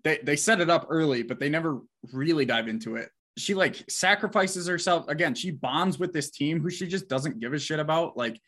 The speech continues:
they're, they're there on assignment. They think that Am-, Amanda Waller's screwing them with this assignment because it's a big assignment, but they're giving them,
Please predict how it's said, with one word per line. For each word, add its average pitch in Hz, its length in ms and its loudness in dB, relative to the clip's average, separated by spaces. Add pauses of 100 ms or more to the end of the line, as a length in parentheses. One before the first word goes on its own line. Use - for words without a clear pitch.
(300)
they're, 143 260 2
they're 151 200 2
there 147 200 4
on 151 120 2
assignment. 117 500 -2
They 135 120 2
think 147 220 -2
that 143 140 4
Am-, 123 340 -2
Amanda 123 320 0
Waller's 117 380 -2
screwing 123 320 -4
them 123 140 2
with 120 120 -2
this 113 200 -8
assignment 123 480 -2
because 120 260 -4
it's 120 120 -8
a 113 120 -6 (140)
big 117 180 -4
assignment, 120 540 -2 (580)
but 113 180 0
they're 117 140 -2
giving 113 280 -2
them, 117 300 0